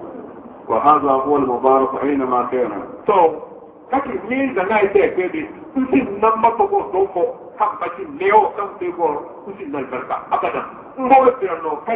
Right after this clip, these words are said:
Speaker 2: pe na mbo ka ni. Ka mbo ka ni mbo mo ka ni mbo ku ne. Ba ma ni pe mbo ba no zanga de ni sakati. Aina ma kuntu.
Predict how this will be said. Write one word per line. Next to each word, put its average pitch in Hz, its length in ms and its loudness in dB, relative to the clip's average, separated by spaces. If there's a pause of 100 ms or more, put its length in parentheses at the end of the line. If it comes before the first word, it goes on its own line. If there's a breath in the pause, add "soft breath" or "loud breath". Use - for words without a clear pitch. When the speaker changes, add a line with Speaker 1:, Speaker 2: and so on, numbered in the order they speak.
Speaker 2:
pe 196 160 -4
na 156 160 -10
mbo 160 320 -2
ka 175 120 6 (200)
ni. 135 60 -8 (260)
Ka 226 160 2
mbo 226 240 6
ka - 160 -8
ni 359 180 -4
mbo 403 220 6
mo 440 160 -2
ka 392 240 4
ni 370 120 -8 (140)
mbo 381 220 0
ku - 140 -4
ne. 147 140 -8 (400)
Ba 403 360 6
ma 185 160 -8
ni 370 100 -16 (140)
pe 359 120 -6 (120)
mbo 359 240 4
ba 160 120 2
no 139 140 -2
zanga 147 200 -4
de 147 140 -8
ni 156 200 -8
sakati. 139 520 -2 (840)
Aina 180 280 0
ma 143 200 2
kuntu. - 360 -10